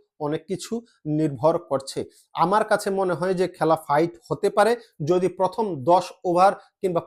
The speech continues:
পনেরো ওভারের ভিতরে মিনিমাম, আহ, তিনটা উইকেট, চারটা উইকেট যদি তুলে নিতে পারে, একশো রানের ভিতরে, পনেরো ওভারের ভিতরে যদি চারটা উইকেট তুলতে পারে কিংবা তিনটা উইকেটও তুলতে পারে, সেক্ষেত্রেও কিন্তু প্লাস পয়েন্ট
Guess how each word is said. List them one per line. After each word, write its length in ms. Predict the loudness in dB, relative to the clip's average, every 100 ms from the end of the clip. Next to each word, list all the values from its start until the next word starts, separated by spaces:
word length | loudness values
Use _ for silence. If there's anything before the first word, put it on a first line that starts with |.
| -2
পনেরো 340 | 0 0 0
ওভারের 360 | 2 4 6 4
ভিতরে 360 | 2 -2 -4 -4 _ -4
মিনিমাম, 720 | -2 2 4 4 4 4 2 -4 -4
আহ, 100 | -2
তিনটা 480 | 0 -2 2 4 4
উইকেট, 440 | 4 2 0 2
চারটা 300 | -2 0 0
উইকেট 300 | 0 0 -4
যদি 180 | -2 -4
তুলে 240 | -4 -4
নিতে 220 | -4 -4 -4
পারে, 240 | -2 -2 -4
একশো 320 | -10 -6 -2
রানের 300 | 0 0 -2
ভিতরে, 360 | -2 -2 -2
পনেরো 600 | -2 -4 -4 0 2 0 -2 _ _
ওভারের 420 | 0 2 2 2
ভিতরে 340 | -2 -4 -2 -2
যদি 220 | -2 -6
চারটা 360 | -4 -6 -2 -2
উইকেট 220 | -2 -6
তুলতে 220 | -8 -4 -2
পারে 260 | 0 0 -2 _ _
কিংবা 200 | -4 -4
তিনটা 340 | -2 -2 0 0
উইকেটও 320 | 0 -2 -8
তুলতে 300 | -8 -6 -4
পারে, 220 | -4 -4
সেক্ষেত্রেও 500 | -4 -6 -8 -8 -8
কিন্তু 400 | -6 -6 -6 -10 _ _
প্লাস 300 | -2 -2 -2 -4
পয়েন্ট 220 | -2 -2